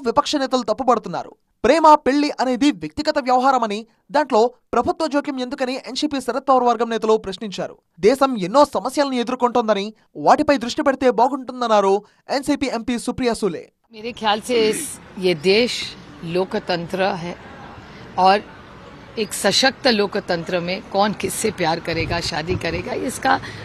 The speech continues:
Speaker 2: अंतर्गत मामला होता है, पहली बात। और दूसरी बात, ये जो प्रस्ताव लाना चाहते हैं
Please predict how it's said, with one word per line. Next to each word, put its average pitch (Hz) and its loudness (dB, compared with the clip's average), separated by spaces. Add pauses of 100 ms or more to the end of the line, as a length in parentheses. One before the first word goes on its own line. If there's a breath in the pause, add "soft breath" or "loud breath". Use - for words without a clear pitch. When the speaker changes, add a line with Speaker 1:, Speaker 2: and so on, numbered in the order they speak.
Speaker 2:
अंतर्गत 196 2
मामला 151 0
होता 131 -2
है, 135 0
पहली 165 0
बात। 135 -2
और 185 -2
दूसरी 190 -2
बात, 151 2 (680 loud breath)
ये 226 4 (600)
जो 214 0 (220)
प्रस्ताव 202 2
लाना 180 2
चाहते 170 -2
हैं 156 -2